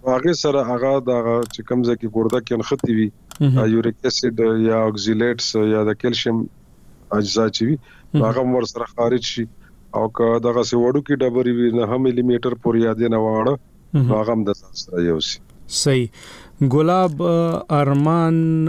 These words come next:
Speaker 2: ارماني وزیر، ا، راته لیکلي دي چې زه د وړوکتوب راهیسې په ګردو کې کاڼي لرم. اجنبي صاحب لیکلي دي چې آیا ګرده کې، ا، په ماشومانو کې هم په ګرده کې کاڼي جوړېدای شي؟ دا خبره صحیح ده چې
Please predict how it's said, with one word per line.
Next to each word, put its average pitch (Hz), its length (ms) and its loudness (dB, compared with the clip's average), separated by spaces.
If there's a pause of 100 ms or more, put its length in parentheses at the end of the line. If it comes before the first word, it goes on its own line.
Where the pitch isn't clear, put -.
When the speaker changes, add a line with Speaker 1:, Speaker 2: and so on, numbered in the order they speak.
(140)
Speaker 2:
ارماني 139 460 2
وزیر، 143 460 2
ا، 131 680 -2
راته 127 240 0
لیکلي 143 300 0
دي 143 120 -2
چې 139 120 -4
زه 131 180 2
د 147 40 2
وړوکتوب 135 560 2 (240)
راهیسې 131 500 2
په 131 160 0
ګردو 120 340 2
کې 127 120 -4
کاڼي 123 320 0
لرم. 117 360 0
اجنبي 127 420 0
صاحب 151 240 0
لیکلي 147 300 -2
دي 151 100 0
چې 143 340 0
آیا 143 220 2
ګرده 131 420 0
کې، 143 320 0 (520)
ا، 139 100 4
په 135 180 2
ماشومانو 143 580 2
کې 143 200 0
هم 165 100 2
په 160 120 -4
ګرده 147 280 0
کې 147 140 -6
کاڼي 147 280 0
جوړېدای 139 360 0
شي؟ 139 200 -4 (560)
دا 143 220 4
خبره 185 300 0
صحیح 175 280 0
ده 208 80 0
چې - 120 -6